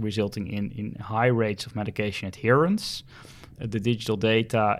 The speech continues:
is being validated with saliva sampling, so dispensing out of that smart pill bottle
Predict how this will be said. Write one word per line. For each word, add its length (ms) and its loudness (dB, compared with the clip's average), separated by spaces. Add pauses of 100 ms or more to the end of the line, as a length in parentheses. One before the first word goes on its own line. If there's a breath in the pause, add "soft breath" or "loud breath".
is 360 -6 (100)
being 260 -4
validated 960 2
with 260 -6
saliva 600 2
sampling, 480 -2
so 180 -4
dispensing 760 -4
out 200 0
of 120 -6
that 160 -6
smart 360 -2
pill 200 2
bottle 480 -4